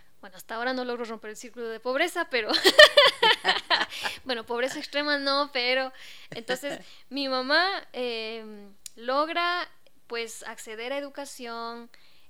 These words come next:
Speaker 1: em, fue funcionaria pública, lastimosamente, pues, los sueldos eran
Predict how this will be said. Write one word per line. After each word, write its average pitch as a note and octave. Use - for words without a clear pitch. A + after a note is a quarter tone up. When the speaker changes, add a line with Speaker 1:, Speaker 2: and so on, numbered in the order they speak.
Speaker 1:
em, G#3+
fue A3+
funcionaria A3+
pública, B3+
lastimosamente, G#3+
pues, G#3
los G3
sueldos A3
eran G#3